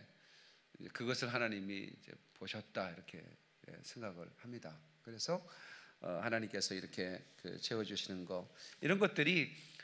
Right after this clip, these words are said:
예, "강물에 식물을 던져라." 예, 그, 그러니까 그 뒤에 이제 말씀이 나오잖아요. 전도서 십일 장 다시 한번 볼까요? 금방, 예,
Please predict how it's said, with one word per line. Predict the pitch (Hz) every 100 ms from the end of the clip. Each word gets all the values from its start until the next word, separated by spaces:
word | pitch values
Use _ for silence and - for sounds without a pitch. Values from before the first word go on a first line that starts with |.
| - - -
예, | 110 104
"강물에 | - 123 123 120
식물을 | 113 151 131 117
던져라." | 117 101 110 95 101 98 78 - - - - - -
예, | 92 85 82 - -
그, | - 95 90 87 - - - - _ _ _ _ _ _ - - - - -
그러니까 | - 180
그 | 196 220 -
뒤에 | 156 202 202
이제 | 151 143
말씀이 | 120 127 135 143 123 117 - - 123
나오잖아요. | 98 113 123 98 92
전도서 | 98 120 131 117
십일 | - 165
장 | 151 104
다시 | - -
한번 | 110 90
볼까요? | 98 98 101
금방, | - 104 104 - -
예, | 98